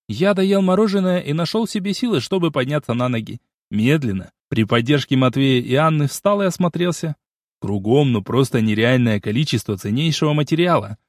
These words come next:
Во время сражения я же невольно сканировал его на предмет разных характеристик. Собственно, так я и узнал,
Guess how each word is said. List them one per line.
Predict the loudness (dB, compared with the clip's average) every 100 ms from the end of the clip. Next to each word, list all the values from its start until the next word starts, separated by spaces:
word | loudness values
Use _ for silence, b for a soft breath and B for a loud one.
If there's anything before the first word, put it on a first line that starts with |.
| _ 0
Во | 2
время | 4 4 4
сражения | 2 2 4 4 4
я | 2 2
же | 2
невольно | 4 4 4
сканировал | 2 0 2 2 4 6
его | 6 4
на | 4
предмет | 2 2 2 0
разных | 2 2 2 -2
характеристик. | -2 -2 -2 -2 -2 -6 -18 _ _ _ -10
Собственно, | 0 2 2 -2 -4 -6 _ _ -2
так | 0 4
я | 4
и | 6
узнал, | 4 2 0